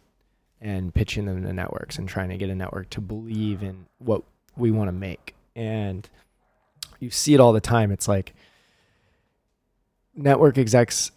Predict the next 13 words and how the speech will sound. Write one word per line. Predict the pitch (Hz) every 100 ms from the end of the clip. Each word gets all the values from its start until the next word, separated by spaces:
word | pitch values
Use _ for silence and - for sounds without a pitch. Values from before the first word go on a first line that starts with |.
| -
often | 110 - 113 107
are | 98
buying | - 107 107 117 113
shows | 110 - 107 104
from | - 104
people | 110 104 104
not | 101 104 107
because | 120 107 101
they | 104
have | 95 101 104
great | 104 98
ideas, | 95 101 101
but | - 107